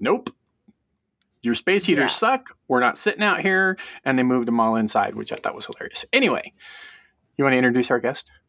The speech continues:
Speaker 2: I certainly do. So,
Speaker 1: <laughs>
Speaker 2: the folks who listen to us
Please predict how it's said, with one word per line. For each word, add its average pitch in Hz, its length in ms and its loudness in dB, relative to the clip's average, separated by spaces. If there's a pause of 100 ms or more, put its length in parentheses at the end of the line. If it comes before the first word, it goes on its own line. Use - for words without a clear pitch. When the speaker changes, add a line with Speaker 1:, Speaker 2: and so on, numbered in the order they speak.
(540)
Speaker 2:
I 254 120 -6
certainly 190 560 0
do. 190 160 2
So, 240 600 0
Speaker 1:
<laughs> - 280 -2
Speaker 2:
the - 80 0
folks 294 420 -2
who 359 160 2
listen 277 420 0
to 247 100 2
us 226 260 0